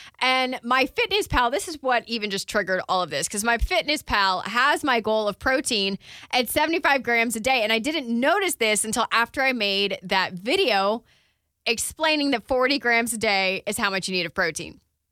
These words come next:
And MyFitnessPal takes my weight every day. It knows my height. And, um, honestly,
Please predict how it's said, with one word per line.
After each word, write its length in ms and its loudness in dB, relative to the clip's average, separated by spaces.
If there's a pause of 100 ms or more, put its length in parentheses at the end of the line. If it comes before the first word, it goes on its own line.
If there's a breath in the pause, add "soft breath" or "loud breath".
(880)
And 140 0
MyFitnessPal 760 0
takes 240 -6
my 140 -2
weight 240 0
every 180 0
day. 200 0
It 80 -6
knows 180 -4
my 120 -2
height. 420 -2
And, 420 -2
um, 380 -2
honestly, 360 0